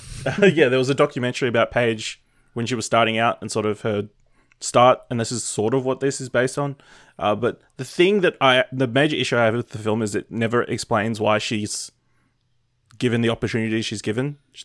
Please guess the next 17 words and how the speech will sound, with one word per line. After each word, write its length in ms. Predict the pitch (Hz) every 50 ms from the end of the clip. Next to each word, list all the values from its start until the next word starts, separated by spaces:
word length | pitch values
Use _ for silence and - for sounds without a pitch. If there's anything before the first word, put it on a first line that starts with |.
| - _ _
It's 140 | - - 131
like 240 | 113 107 - -
she, 240 | - 123 117 110 98 - _
they 100 | - 117
never 200 | 117 120 107 120
show 240 | - - 117 110 110
her 160 | 110 110 110 - _ _ -
how, 180 | 127 117 113 104
why 240 | 98 104 104 101 104
she's 420 | - - 107 101 - - - - _ _ _ _ _
so 200 | - - 113 107
good 200 | 107 113 104 80
at 40 | 82
wrestling 360 | 107 98 - - 107 104 104
or 80 | 104
why 140 | 101 101 104
she's, 340 | - - 110 101 - - -